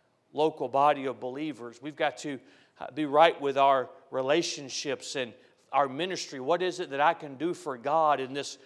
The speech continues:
this body? I, we've got to have all of that. And, oh, I've got to rejoice with them that rejoice. And that's what I've been happy for. I've got to weep with them that weep. And, oh, it's not all about me.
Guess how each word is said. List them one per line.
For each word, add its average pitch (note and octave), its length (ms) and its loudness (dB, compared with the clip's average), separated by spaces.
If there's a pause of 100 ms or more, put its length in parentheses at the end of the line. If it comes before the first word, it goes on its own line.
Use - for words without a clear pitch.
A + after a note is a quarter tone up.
(180)
this D3 220 -4
body? D3 480 6
I, E3 80 8
we've D#3 220 -2
got D#3+ 100 6
to D3+ 140 8
have D3+ 260 6
all F3+ 480 6
of D3 160 2
that. D3 320 6
And, C3+ 160 -2 (460)
oh, F3 160 8
I've F3 180 6
got F3 140 6
to D3 160 2 (240)
rejoice D#3+ 540 0
with E3 120 -6
them E3+ 180 -4
that D#3 140 -4
rejoice. D#3+ 720 0
And C#3 200 -2 (240)
that's A3 120 -8
what - 0 -
I've F#3 60 -6
been D#3+ 120 -2
happy F#3 360 2
for. D#3+ 200 0
I've G3+ 80 2
got G3+ 80 4
to C#3+ 100 4
weep F3+ 400 -4
with D#3+ 180 -4
them E3+ 320 -2
that E3 220 2
weep. G#3+ 480 -6
And, D3 200 -2 (240)
oh, - 40 0
it's A3 160 2
not E3 140 2
all C#3+ 120 6
about A#2 280 0
me. G3+ 400 -2